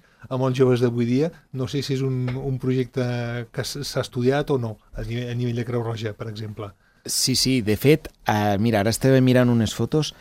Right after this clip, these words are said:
Speaker 2: que ahir teníem precisament un grup de, d'escolars que van venir a Paraires a fer una visita,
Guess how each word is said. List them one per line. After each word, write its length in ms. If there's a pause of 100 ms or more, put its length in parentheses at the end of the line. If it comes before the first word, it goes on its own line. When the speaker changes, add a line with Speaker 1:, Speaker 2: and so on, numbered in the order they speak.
(400)
Speaker 2:
que 140
ahir 260
teníem 540
precisament 640
un 180
grup 240
de, 440
d'escolars 600
que 100
van 180
venir 260
a 120
Paraires 500
a 60
fer 140
una 160
visita, 520